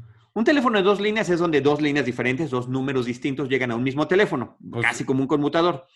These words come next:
Speaker 2: Ajá.
Speaker 1: Esto lo que tenía, estamos en principios de los noventa, amigos y amigas,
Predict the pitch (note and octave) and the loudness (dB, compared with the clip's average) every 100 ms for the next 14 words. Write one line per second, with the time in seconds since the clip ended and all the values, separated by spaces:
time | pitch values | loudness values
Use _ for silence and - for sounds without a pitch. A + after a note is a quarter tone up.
0 | _ B2 B2+ E3 - B3+ B3+ B3+ G#3 F3 | _ -6 -2 -2 2 0 0 0 0 0
1 | D#3 D#3 E3 C3+ D3+ - B2+ B2+ F#3 F#3+ | 0 0 2 0 -2 -8 -10 -6 -6 -4
2 | C#3 A#2+ A2 A2+ C#3+ C3+ A#2 A2 A2+ B2+ | -6 -4 -6 -4 -4 -2 -2 -4 -4 -4
3 | B2+ B2+ C3 - A2 A#2+ A#2+ A2 G#2 A#2 | -4 -4 -6 -6 -8 -6 -8 -8 -6 -6
4 | A2+ - | -6 -10